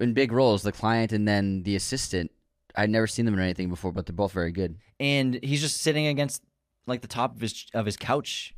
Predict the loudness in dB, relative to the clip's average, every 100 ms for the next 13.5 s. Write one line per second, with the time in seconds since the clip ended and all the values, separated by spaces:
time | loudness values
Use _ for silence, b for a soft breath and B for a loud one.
0 | -4 2 2 4 2 2 2 2 2 2
1 | 2 0 -2 -2 -2 -2 -4 -6 _ -8
2 | -4 -4 -2 0 0 2 -2 -2 -4 -6
3 | -6 0 2 2 b b b _ 2 2
4 | 4 2 2 -2 -2 0 0 0 -2 -2
5 | 0 0 0 -6 -4 -2 -2 -2 -4 -4
6 | -2 -2 -2 -4 -2 -2 0 -2 -2 -2
7 | -4 -2 -2 0 0 -2 -6 -6 -6 -6
8 | -4 -4 -4 b b -2 0 0 -4 -2
9 | -4 -6 -6 -4 -2 -2 -4 -10 -14 _
10 | -14 0 4 6 4 4 2 2 0 2
11 | 0 -2 -2 -2 -4 -2 0 0 -4 -6
12 | -4 0 2 2 2 -2 -2 -4 -2 -2
13 | 0 -2 -4 -6